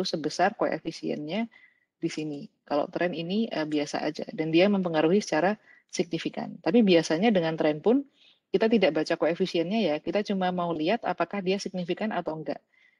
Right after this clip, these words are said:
Kalau dia signifikan, maka tinggal kita katakan bahwa, eh, tren ini pu-, punya, eh, korelasi statistik yang signifikan terhadap tibil. Artinya apa? Artinya tibil dipengaruhi oleh tren.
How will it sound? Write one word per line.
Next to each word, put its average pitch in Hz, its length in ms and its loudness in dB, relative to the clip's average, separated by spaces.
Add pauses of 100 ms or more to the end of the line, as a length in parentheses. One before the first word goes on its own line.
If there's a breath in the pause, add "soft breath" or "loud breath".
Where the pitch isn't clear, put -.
(120)
Kalau 170 240 2
dia 160 160 -2
signifikan, 180 640 -4
maka 170 240 -4
tinggal 170 320 -4
kita 151 240 -6
katakan 165 480 -4
bahwa, 160 320 0 (640 loud breath)
eh, 160 160 -4
tren 262 480 0
ini 190 240 0
pu-, 180 240 -4
punya, 185 320 -2 (720)
eh, 175 480 0
korelasi 175 640 0
statistik 185 560 -4
yang 175 160 -6
signifikan 180 560 -4
terhadap 175 480 -4
tibil. 160 480 -2 (160)
Artinya 165 400 -4
apa? 220 320 0
Artinya 170 480 -4
tibil 190 400 -2
dipengaruhi 165 560 -4
oleh 160 240 -4 (480)
tren. 151 240 -4